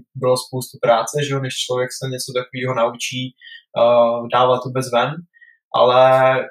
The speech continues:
každý má něco, co může využít právě v tom pozitivním smyslu. Věřím tomu, že každý, každý ať dělá cokoliv a bude chtít dělat cokoliv, tak to může prostě <laughs> využít a pracovat na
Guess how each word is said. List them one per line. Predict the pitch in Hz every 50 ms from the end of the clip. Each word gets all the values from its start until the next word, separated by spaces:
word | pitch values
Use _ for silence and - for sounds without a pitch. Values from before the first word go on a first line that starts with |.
| - _ -
každý | 143 143 139 147 147 143
má | 139 139 143
něco, | 139 139 135 - - - 127 127 131 135 143 143 143 -
co | 131 127 127 127 127 131
může | 135 135 135 139 139 135
využít | 131 131 131 135 131 131 135 135 - - - _
právě | - 131 131 127 127 135
v | 131 - -
tom | 135 131 131
pozitivním | 127 127 127 131 131 - - 135 131 131 131 131 131 -
smyslu. | - 131 127 - - - 113 113 113 117
Věřím | 117 117 117 113 117 -
tomu, | 117 120 120 117 117
že | 123 - -
každý, | - - - - 113 110 110 - - - - -
každý | 123 123 - 127 127 127
ať | - 131 127
dělá | 127 127 127 127 127
cokoliv | 127 - 123 - _ 120 123 127 131 135 - - _ - - - - - - _ _ _ - - 113
a | 117 117 117 117 117 117 117 117 117 117 113 113 113 113 113 120 -
bude | 127 127
chtít | 127 - - 135
dělat | 131 131 127 127 127 127 - -
cokoliv, | 139 - - 127 127 131 131 131 - - -
tak | 127 123 120 120 120 117 120 - -
to | 135
může | 127 127 131 127 131 127 -
prostě | - 135 - - - - 151 143
<laughs> | 139 147
využít | 151 147 147 139 139 139 139 139 139 143 139 - - - 190
a | 202 - - - - - - - _ _
pracovat | - 127 127 - - 135 123 131 127
na | 120 127